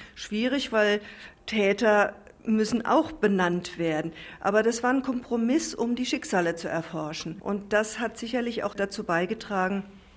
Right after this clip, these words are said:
dass der Widerstand hier in Oberursel nie offen zutage getreten ist,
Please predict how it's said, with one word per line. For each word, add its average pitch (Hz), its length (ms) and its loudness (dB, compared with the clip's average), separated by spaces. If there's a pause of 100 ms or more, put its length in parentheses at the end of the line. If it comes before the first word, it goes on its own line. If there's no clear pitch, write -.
(240)
dass 175 160 0
der 170 180 -2
Widerstand 202 560 0
hier 202 200 -2
in 185 100 -2
Oberursel 185 560 -2 (400)
nie 226 480 2
offen 214 320 2
zutage 160 560 -4
getreten 156 600 -6
ist, - 240 -10